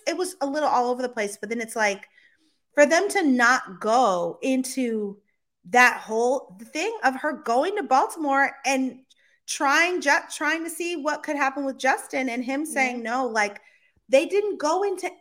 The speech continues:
Speaker 1: any of that. He never spoke. He never, even Andrew didn't speak. It was like, I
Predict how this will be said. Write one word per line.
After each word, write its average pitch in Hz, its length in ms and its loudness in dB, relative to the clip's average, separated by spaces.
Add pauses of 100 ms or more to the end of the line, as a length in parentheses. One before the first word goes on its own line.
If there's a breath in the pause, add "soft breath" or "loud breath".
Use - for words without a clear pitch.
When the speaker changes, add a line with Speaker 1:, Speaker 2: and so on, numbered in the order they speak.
Speaker 1:
any 370 300 -2
of 262 140 -4
that. - 220 -6
He 247 80 -6
never 262 280 0
spoke. - 720 0
He 240 160 -8
never, 208 420 -4 (320 soft breath)
even 554 240 2
Andrew 480 420 2
didn't 220 160 -6
speak. - 300 -10
It 339 80 0
was 370 140 -2
like, 370 180 -2 (200)
I 311 160 2